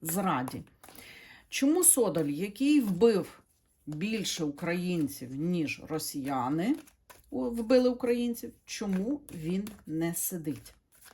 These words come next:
Е, ми вже трошечки розбирали, але давайте запитаємо, чому?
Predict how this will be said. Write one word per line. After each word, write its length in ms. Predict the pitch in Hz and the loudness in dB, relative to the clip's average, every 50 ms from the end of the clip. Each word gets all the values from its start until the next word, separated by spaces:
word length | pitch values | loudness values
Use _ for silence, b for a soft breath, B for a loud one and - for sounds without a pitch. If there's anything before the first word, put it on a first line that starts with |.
| _ _ - B B B B B B B B B B B _ _ | _ _ -20 B B B B B B B B B B B _ _
Е, 340 | - 175 175 175 170 170 170 | -6 -4 -2 0 0 0 2
ми 140 | 190 247 320 | 2 2 2
вже 160 | 311 277 269 | 2 0 -2
трошечки 600 | - - 254 254 254 - 247 - - - - 220 | -2 0 0 0 0 -2 -4 -6 -6 -4 -4 -4
розбирали, 680 | 214 214 196 175 170 196 175 160 139 120 131 170 247 302 294 269 - - | -2 -2 -4 -2 0 0 2 2 2 2 0 -2 -4 -4 -6 -10 -12 -10
але 440 | - 175 175 170 180 233 294 330 320 - _ _ _ - | -8 -6 -4 -2 -2 0 0 -2 -2 -6 _ _ _ -10
давайте 460 | - 185 180 190 220 226 - 240 233 226 - - | -6 -4 -2 -2 -2 -2 -4 -6 -8 -8 -10 -14
запитаємо, 800 | 190 - 175 185 180 - 185 180 - 143 135 131 135 131 131 - | -10 -6 -6 -6 -6 -6 -6 -4 -4 -4 -4 -4 -6 -8 -8 -8
чому? 540 | - - - 240 269 240 165 127 120 123 | -10 -6 -2 0 0 2 2 0 -4 -6